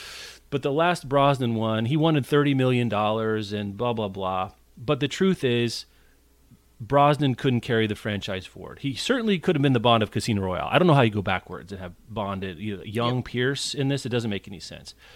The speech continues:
Speaker 1: But I think for me, the, the nugget I read that was the most revealing is in two thousand two, one of the producers of the Bond movies went in with Albert and, um, Barbara Broccoli to go see The Bourne Identity.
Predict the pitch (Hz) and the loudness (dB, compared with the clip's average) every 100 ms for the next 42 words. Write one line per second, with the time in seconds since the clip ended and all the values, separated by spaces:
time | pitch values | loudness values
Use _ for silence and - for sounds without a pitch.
0 | - - _ - 156 220 262 - 127 139 | -20 -20 _ 0 2 4 0 0 2 4
1 | 170 165 139 - _ 131 127 123 117 117 | 4 2 0 -6 _ -2 2 2 2 0
2 | 113 113 143 135 123 117 131 117 107 104 | -2 0 0 2 2 2 4 2 0 -2
3 | 107 110 104 110 110 107 104 110 170 143 | -4 -2 -2 0 0 -2 -6 0 2 2
4 | 113 107 107 107 165 170 156 143 123 110 | 2 0 -2 -4 -4 -2 -2 0 -2 -4
5 | 135 113 95 92 - - - - - 120 | -4 -2 -4 -8 -16 -20 -20 -20 -4 0
6 | 147 139 139 127 113 120 - 113 107 104 | 0 -2 -2 -2 0 -2 -2 -4 -4 -4
7 | - 120 110 98 110 110 107 104 98 117 | -6 -8 -6 -4 -2 0 0 -2 -4 -2
8 | 113 104 104 117 120 120 113 - 107 113 | 0 0 -2 0 2 2 0 -2 -2 0
9 | 117 113 104 101 - 104 98 110 110 101 | -2 -2 -6 -8 -8 -6 -2 -2 -2 -2
10 | 110 98 - 101 107 117 - 107 95 107 | -2 -2 -6 -6 -2 -2 -2 -6 -6 -6
11 | 107 107 104 95 _ _ _ 113 101 98 | -4 -2 -4 -6 _ _ _ -4 -2 -4
12 | 90 92 | -6 -12